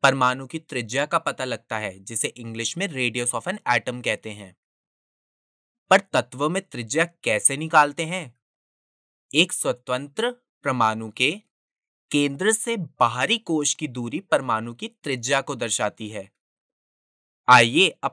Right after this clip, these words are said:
पहले समूह में परमाणु साइज की प्रवृत्ति के बारे में पढ़ते हैं। पहले समूह के तत्व और उनकी परमाणु त्रिज्या कुछ इस प्रकार है।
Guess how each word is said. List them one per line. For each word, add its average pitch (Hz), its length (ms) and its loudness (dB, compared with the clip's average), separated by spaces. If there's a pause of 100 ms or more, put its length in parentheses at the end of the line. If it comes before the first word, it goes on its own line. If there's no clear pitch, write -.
(120)
पहले 135 320 -2
समूह 139 360 -6
में 160 180 -6
परमाणु 127 460 -2
साइज 117 340 -2
की 156 140 -4
प्रवृत्ति 117 440 -4
के 123 140 -2
बारे 110 220 2
में 165 140 -6
पढ़ते 123 400 0
हैं। 104 220 -14 (1300)
पहले 135 320 4
समूह 151 340 -2
के 131 140 -4
तत्व 117 520 -4 (1080)
और 151 200 10
उनकी 156 360 -6
परमाणु 139 580 -2
त्रिज्या 127 440 0
कुछ - 340 -4
इस 165 160 2
प्रकार 113 460 2
है। 104 240 -10